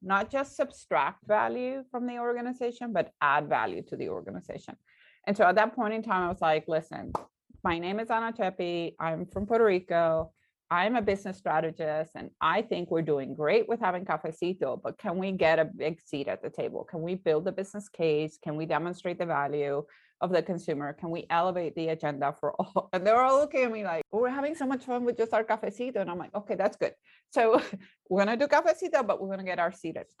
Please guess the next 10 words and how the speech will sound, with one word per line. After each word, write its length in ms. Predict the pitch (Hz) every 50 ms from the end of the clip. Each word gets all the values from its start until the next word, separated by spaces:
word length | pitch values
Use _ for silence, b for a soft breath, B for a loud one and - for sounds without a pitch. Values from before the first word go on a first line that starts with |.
| -
table. 240 | 175 - - 131 - -
And 120 | - 202
so 180 | 202 - 196 185
sure 380 | 190 - - 208 214 247 247
enough, 380 | 247 214 185 175 170 170 170 - - -
out 240 | 156 160 165 165 170
of 200 | 170 170 160 -
that, 480 | 160 156 156 147 147 147 143 135 - -
deploying 800 | - - 202 185 190 196 214 240 247 233 214 185 175 180 175
the 120 | 165 170